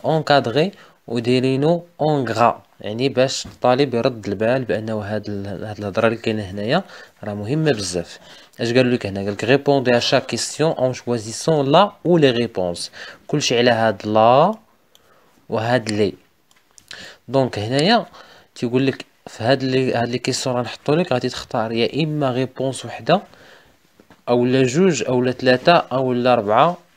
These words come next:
او لا مثلًا كلشي، باغ اكزومبل. المهم متفقين؟ يعني هنا تيقول لك لا او لي ريبونس، يعني راه ال-،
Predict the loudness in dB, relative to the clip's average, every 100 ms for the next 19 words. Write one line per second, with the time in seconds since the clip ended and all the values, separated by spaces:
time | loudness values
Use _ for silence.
0 | _ _ _ _ -6 0 2 4 4 2
1 | 2 0 0 -2 -6 -6 -4 4 4 4
2 | -2 -6 -10 -18 -12 -8 -6 -8 -14 -6
3 | -6 0 0 0 -4 -20 -18 -18 _ 0
4 | 2 2 0 -2 0 0 0 -2 0 2
5 | 2 0 -2 -4 -6 -6 -6 -6 -2 2
6 | 2 2 -2